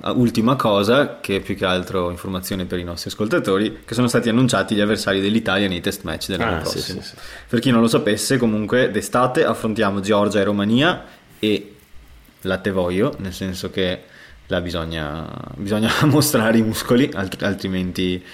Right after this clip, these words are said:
Speaker 1: davvero c'è un argomento per cui l'Italia non si merita dov'è.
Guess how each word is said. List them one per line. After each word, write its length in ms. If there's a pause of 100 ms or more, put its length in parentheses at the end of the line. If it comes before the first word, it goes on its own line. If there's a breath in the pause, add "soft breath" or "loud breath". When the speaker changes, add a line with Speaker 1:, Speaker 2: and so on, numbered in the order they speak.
(460 loud breath)
Speaker 1:
davvero 440
c'è 180
un 120
argomento 560
per 160
cui 180
l'Italia 340
non 120
si 120
merita 300
dov'è. 260